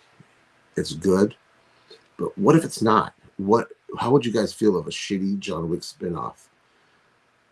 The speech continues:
Do you think it's gonna hurt the franchise? Or do you think the John Wick universe could survive a couple shitty movies? For right now, I'm optimistically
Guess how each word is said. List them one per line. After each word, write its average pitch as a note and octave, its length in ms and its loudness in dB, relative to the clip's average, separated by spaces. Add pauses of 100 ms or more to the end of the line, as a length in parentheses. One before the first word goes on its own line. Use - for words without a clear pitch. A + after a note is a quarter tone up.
(120)
Do G2 100 -2
you G2 80 6
think A2 200 4
it's G#2 100 -4
gonna F#2 180 0
hurt G2 260 0
the A2+ 100 6
franchise? A2 680 -2 (200)
Or G#2 100 0
do F2+ 80 0
you F2+ 180 2
think F#2+ 420 0 (1040)
the F2 520 0
John F#2 300 4
Wick F2+ 180 4
universe E2+ 420 2
could - 200 -12
survive D#2 640 0
a - 60 -6
couple - 260 -4
shitty D#2+ 320 -2
movies? D2 440 -10 (1300)
For G2 100 4
right G2 180 8
now, A2+ 240 8
I'm E2+ 200 -4
optimistically A2+ 920 -2